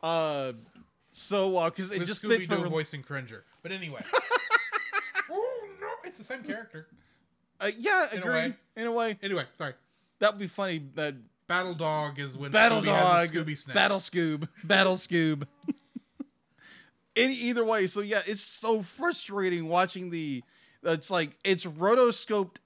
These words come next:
Speaker 1: out the wazoo, and the reuse of animation, reuse of, uh, standard shots all over the place.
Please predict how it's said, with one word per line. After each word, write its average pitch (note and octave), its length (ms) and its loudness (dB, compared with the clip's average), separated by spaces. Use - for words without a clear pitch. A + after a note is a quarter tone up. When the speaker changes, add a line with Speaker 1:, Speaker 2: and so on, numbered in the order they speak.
Speaker 1:
out G3 300 -6
the G3 120 -2
wazoo, D3+ 920 0
and D#3+ 540 0
the D#3 180 -4
reuse F#3+ 580 -2
of D#3 120 0
animation, C3+ 800 0
reuse F3+ 460 -4
of, C#3 300 0
uh, B2+ 560 4
standard F#3 1160 2
shots D3+ 800 2
all F#3+ 340 10
over F#3 380 10
the C3+ 140 8
place. A2+ 640 -2